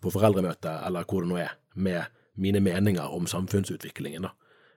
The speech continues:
Ja, og det, og et konkret bakteppe kunne jo vært at vi har like bak oss nå uke seks, sant, med både barnehage og skole, og der det kan være tematisert på ulike måter, og det var liksom en problemstilling, eh, hva er terskel for at du tar ordet, da, for eksempel på et foreldremøte,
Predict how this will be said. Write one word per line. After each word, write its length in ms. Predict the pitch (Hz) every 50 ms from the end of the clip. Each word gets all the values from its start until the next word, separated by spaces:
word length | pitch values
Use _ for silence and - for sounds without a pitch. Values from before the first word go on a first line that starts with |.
| _
Ja, 80 | - 101
og 80 | 110 120
det, 80 | 123
og 380 | 123 113 120 123 107 104 110 117
et 120 | 123 - -
konkret 280 | 120 101 120 113 98
bakteppe 300 | 107 104 - 110 95 101 -
kunne 140 | 98 95 104
jo 60 | 104
vært 120 | 98 - -
at 80 | 90
vi 60 | 92 87
har 160 | 92 90 87 87
like 360 | 85 90 90 92 92 - 92
bak 220 | 95 98 - - -
oss 80 | - 104
nå 120 | 95 95
uke 260 | 82 87 82 - 92 85
seks, 360 | - 123 - - - - - -
sant, 240 | - 104 104 107 -
med 160 | 107 92 90 85 82
både 160 | 87 90 87 87
barnehage 340 | 90 87 90 92 90 85 85
og 80 | 87 -
skole, 240 | - 87 90 92 85
og 100 | 82 82
der 100 | 90 87
det 120 | 87 90 -
kan 120 | - 78
være 240 | 80 78 76 82 - - - - - - - - - _ _ _
tematisert 500 | - 104 92 90 92 - - 113 98 -
på 80 | 101
ulike 180 | 95 104 98 107
måter, 220 | 110 123 123 147
og 60 | 135 117
det 80 | 113
var 100 | 113 110 104
liksom 160 | 98 104 98 - - - - - -
en 60 | 101 92
problemstilling, 480 | - 101 104 98 87 - 87 85 82 78 - - 101 - - - -
eh, 240 | 92 90 90 87 82 - - - - - - - - - _ _ _ _ _
hva 140 | - 117 98
er 40 | 95
terskel 380 | - 113 104 - - 90 76
for 160 | - - 90 87
at 60 | -
du 80 | 92 85
tar 160 | - 98 101
ordet, 380 | 110 117 131 113 95 - 95 104
da, 80 | 117 117
for 80 | 107
eksempel 220 | 98 95 85 92 -
på 100 | - 92
et 60 | 90 -
foreldremøte, 520 | 107 98 101 92 87 82 78 - - -